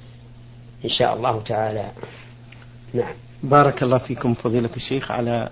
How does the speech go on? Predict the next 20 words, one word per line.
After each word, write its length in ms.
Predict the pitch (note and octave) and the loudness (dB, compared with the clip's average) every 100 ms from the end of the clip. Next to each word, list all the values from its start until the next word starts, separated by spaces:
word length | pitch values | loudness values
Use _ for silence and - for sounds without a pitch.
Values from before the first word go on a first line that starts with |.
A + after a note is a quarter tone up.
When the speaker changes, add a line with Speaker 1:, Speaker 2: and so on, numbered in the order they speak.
| - | -6
Speaker 2:
هذا 180 | - B2+ | 0 0
التوجيه 340 | A#2+ A#2+ A2 A#2 | 0 -4 -2 -2
المبارك. 580 | A2+ G#2+ A2+ F#2+ - - - - - - - | -2 0 0 -2 -8 -16 -20 -20 -20 -2 0
السائل 520 | D3+ - E3+ - B2+ | 2 8 8 8 6
عين 340 | A2 D3+ B2 | 8 8 8
عين 440 | G#2+ A#2 D3 D#3 D#3 - | 6 6 6 4 0 0
من 160 | B2 | 0
جمهورية 520 | A#2 A2+ G#2+ A2+ C#3+ C3+ | 2 0 2 2 2 2
مصر 240 | C#3 - A2+ | -2 -2 0
العربية 600 | G#2 A2+ A2+ B2+ C#3+ A#2+ | 2 2 0 0 0 0
يقول: 500 | A2+ A2 C3 B2 C#3 D3+ - - - - | -2 0 2 2 2 -4 -14 -18 -18 -16
"هل 380 | - D#3+ E3 A2+ - | 0 6 6 4 0
الاستنجاء 720 | A#2+ A#2+ - B2 A2 C3+ B2 | 0 0 2 4 6 8 8
بالتراب 540 | G#2 A2+ - A#2 B2 A#2 | 8 0 2 6 6 6
الطاهر 500 | A#2+ - B2 G#2+ G#2+ | 4 8 8 6 0
يجوز 560 | A2 A2 C3+ D3 C#3+ | 0 2 2 2 0
مع 200 | A2+ G2+ | 4 4
العلم 420 | G2+ G2 C#3 A#2+ | 4 2 4 4
بوجود 560 | G2+ A2+ A2 G#2+ B2+ A2 | 2 2 2 4 4 4
الماء؟" 400 | G#2+ A2 B2+ | 2 4 4